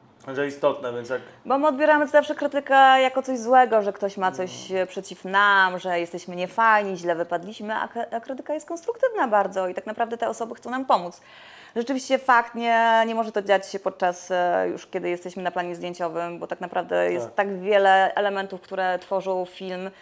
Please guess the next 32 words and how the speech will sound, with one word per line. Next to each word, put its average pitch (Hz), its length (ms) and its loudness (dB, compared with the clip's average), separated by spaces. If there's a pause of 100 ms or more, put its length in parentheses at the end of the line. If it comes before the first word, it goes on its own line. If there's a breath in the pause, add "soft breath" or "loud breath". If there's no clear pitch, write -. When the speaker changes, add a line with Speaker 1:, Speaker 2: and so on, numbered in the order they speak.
(240 loud breath)
Speaker 2:
e, 175 240 0
czy 196 180 -6 (400)
fabularne, 185 800 2
czy - 140 -8 (140)
reklamę, 214 580 2
która 196 220 -4
trwa 190 220 -6
tylko 202 240 -4
kilka 202 260 -6
sekund, 202 400 -8
ale 214 160 -4
uwierz 226 260 -10
mi, 220 140 -10
reklamę 214 440 -6
kręci 214 320 -12
się 214 120 -14
dwanaście 226 560 -8
godzin. 214 360 -4
Speaker 1:
No 127 60 -10
właśnie. 117 220 -16 (320 loud breath)
Speaker 2:
Ja, 208 380 2
e, 190 360 0 (180)
zazwyczaj 254 560 4
Speaker 1:
Tak. 208 100 2
Speaker 2:
miałam 220 380 2
reklamy, 214 360 -2
które 196 580 2
kręciłam 185 400 -6
godzinę, 233 400 -2
dwie, 185 580 0
trzy, 170 480 -6 (880 soft breath)
e, 180 360 4